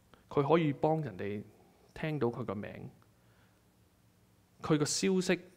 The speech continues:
佢嗰個權柄，佢可以醫治，佢可以趕鬼呢個消息繼續嘅散播。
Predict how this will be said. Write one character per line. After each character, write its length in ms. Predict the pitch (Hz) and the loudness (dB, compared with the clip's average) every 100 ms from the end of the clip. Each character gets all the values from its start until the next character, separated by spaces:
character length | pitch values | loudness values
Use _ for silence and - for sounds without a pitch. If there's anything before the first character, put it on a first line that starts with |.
| - | -18
佢 240 | - 156 143 | 0 4 6
嗰 220 | 170 139 | 6 4
個 100 | - | 2
權 280 | 120 104 104 | -6 -6 -4
柄， 360 | 113 110 107 127 | -2 -2 -4 -6
佢 140 | - 139 | -4 2
可 120 | 165 | 2
以 80 | 147 143 151 | 0 -2 -4
醫 40 | |
治， 180 | 139 113 | -4 -4
佢 60 | 117 127 | -2 0
可 60 | |
以 40 | 139 | 0
趕 260 | - 107 | -2 -4
鬼 140 | 120 117 | -4 -4
呢 100 | 117 | -4
個 80 | 110 | -8
消 260 | 110 123 | -8 -6
息 140 | 123 113 - - | -6 -10 -10 -6
繼 60 | |
續 200 | 107 104 98 | -6 -6 -8
嘅 140 | 104 | -8
散 360 | - 110 104 107 | -8 -10 -10 -10
播。 300 | 107 - | -12 -14